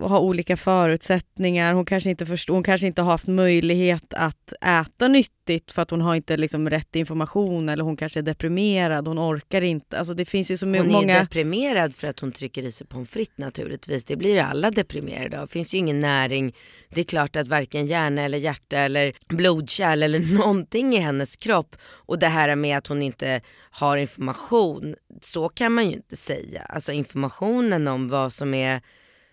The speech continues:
Speaker 2: eh, hälsosamt, vad, vilka, liksom vilka råvaror som har vilken näring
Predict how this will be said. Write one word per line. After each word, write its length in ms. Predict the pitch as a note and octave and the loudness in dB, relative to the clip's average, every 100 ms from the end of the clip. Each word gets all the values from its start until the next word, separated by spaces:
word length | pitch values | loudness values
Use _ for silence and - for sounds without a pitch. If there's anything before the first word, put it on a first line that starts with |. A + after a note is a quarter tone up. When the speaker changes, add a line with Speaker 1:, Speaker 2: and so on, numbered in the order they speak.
| _ _ _ | _ _ _
Speaker 2:
eh, 440 | - D#2 - A#1+ D#3+ | -10 -10 -10 -8 -2
hälsosamt, 920 | D#3 C#3 - C3+ D#3+ C#3+ C#3+ B2+ - | -2 -2 -4 -4 0 2 0 -4 -12
vad, 240 | - C#3+ C#3+ | -6 -4 -2
vilka, 640 | D3 - - D3 C#3 C#3 C3+ F#2 F2+ - - - | -4 -6 -2 0 2 2 -2 -6 -12 -18 -18 -14
liksom 260 | D3 - | -8 -6
vilka 200 | C#3 D#3 | -4 -2
råvaror 580 | D3 D3 C3+ C#3+ C#3 C#3 | 0 0 0 0 0 -2
som 260 | - C#3 D3 | -2 -4 0
har 160 | C#3+ | 0
vilken 380 | C#3+ D3 D3 C#3+ | -2 -4 -4 -4
näring 680 | D3+ C#3+ C#3 C3 D3 C#3+ | 0 0 -2 -2 -2 -2